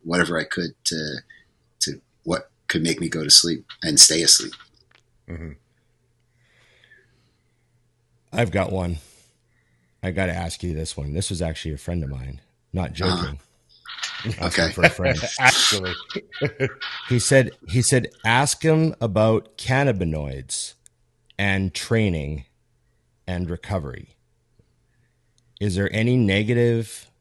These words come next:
Speaker 3: positive, or is it just kinda neutral, or is it, is there, is there anything to support, you know,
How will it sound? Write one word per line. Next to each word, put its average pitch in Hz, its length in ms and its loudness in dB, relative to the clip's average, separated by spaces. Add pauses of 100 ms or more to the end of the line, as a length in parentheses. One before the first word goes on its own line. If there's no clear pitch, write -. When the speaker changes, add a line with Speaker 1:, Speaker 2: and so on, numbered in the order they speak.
(180)
Speaker 3:
positive, 110 1040 -2 (440)
or 95 140 -4
is 92 100 -2
it 87 80 -4
just 95 260 -6
kinda 92 260 -4
neutral, 117 840 0
or 82 480 -4 (100)
is 85 200 -6
it, 80 100 -6 (200)
is 87 140 -4
there, 85 260 -4
is 80 80 -10
there 92 100 0
anything 110 380 2
to 101 80 2
support, - 600 -2 (540)
you 90 100 -6
know, 87 280 -2